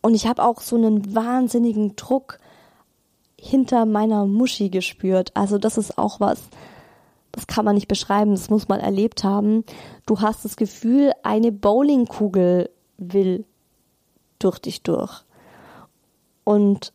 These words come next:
das ist jetzt ein bisschen eklig vielleicht, aber es ist die Wahrheit. Du hast nicht das Gefühl, dass diese Bowlingkugel durch deine Muschi will,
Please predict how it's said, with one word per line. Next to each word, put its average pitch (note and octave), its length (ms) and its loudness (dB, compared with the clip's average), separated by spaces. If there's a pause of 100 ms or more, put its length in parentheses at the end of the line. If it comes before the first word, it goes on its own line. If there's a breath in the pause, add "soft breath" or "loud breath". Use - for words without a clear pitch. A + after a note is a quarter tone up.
(380)
das G#3 200 -6
ist - 160 -10
jetzt G3+ 240 -2
ein F#3 100 -4
bisschen - 300 -4
eklig A#3+ 380 -2
vielleicht, A#3+ 520 -2
aber G3+ 160 -2
es G3+ 80 -4
ist - 180 -8
die F#3+ 120 0
Wahrheit. A#3 580 0 (680 loud breath)
Du A3 140 0
hast A3+ 240 0
nicht B3+ 180 0
das G#3+ 160 -4
Gefühl, A#3+ 580 0
dass G#3+ 200 -4
diese G#3+ 280 -8
Bowlingkugel A#3 1000 0 (800 soft breath)
durch A3 240 -2
deine G3 240 0
Muschi C4 440 0
will, D4+ 360 0